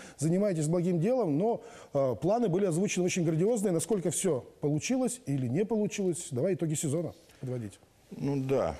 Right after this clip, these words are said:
Speaker 2: а, планы были интересные. Я думаю, что мы близки к, м, что, к тому, к той оценке, что мы их выполнили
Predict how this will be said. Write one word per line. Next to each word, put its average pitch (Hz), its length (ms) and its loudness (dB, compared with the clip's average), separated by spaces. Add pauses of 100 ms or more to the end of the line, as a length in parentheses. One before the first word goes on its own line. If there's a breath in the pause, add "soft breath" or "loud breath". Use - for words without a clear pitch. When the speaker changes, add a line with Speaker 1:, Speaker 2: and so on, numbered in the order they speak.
(120)
Speaker 2:
а, 95 340 -2 (300 loud breath)
планы 110 280 0
были 90 320 -2 (400)
интересные. 151 680 -2 (120)
Я 104 160 0
думаю, 101 280 -2
что 95 340 -2 (1700 loud breath)
мы 104 80 -2
близки 107 400 -2
к, - 80 -6
м, 85 340 -2 (100)
что, 82 340 -4
к - 100 -14
тому, 95 320 0
к - 100 -12
той 107 160 0
оценке, 92 340 -2
что - 140 -8
мы 92 120 0
их 87 100 -4
выполнили 151 520 0